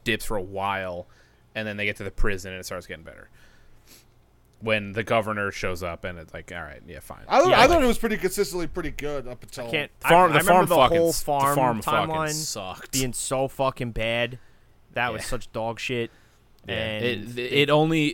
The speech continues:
Speaker 1: th-,
Speaker 3: they
Speaker 1: the farm got good when, like, they really jumped into Shane being a crazy person.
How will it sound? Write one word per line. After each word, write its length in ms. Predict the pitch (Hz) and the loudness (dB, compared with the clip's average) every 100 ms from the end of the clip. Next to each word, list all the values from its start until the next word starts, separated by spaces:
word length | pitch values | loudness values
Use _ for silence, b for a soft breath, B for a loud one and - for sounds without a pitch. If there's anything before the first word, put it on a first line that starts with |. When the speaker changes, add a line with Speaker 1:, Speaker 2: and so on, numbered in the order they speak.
| - | -4
Speaker 1:
th-, 140 | 123 - | -16 -12
Speaker 3:
they 100 | 123 | -8
Speaker 1:
the 120 | 123 | -8
farm 440 | - 139 139 156 | -4 0 2 2
got 280 | 151 147 127 | 0 0 -2
good 280 | 123 120 127 | 0 2 2
when, 320 | 110 113 107 | 0 -2 -2
like, 240 | 101 - - | -4 -6 -4
they 160 | 113 | -4
really 560 | 101 95 107 110 107 - - - | -4 -6 -2 0 -2 -4 -10 -18
jumped 440 | - 110 107 98 | -10 -2 -2 -2
into 200 | 104 95 | -6 -6
Shane 440 | - - 95 98 90 | -6 -4 -2 -4 -6
being 280 | 101 92 | -6 -6
a 60 | 87 | -8
crazy 320 | - 87 - | -12 -12 -4
person. 380 | - - - | 0 2 0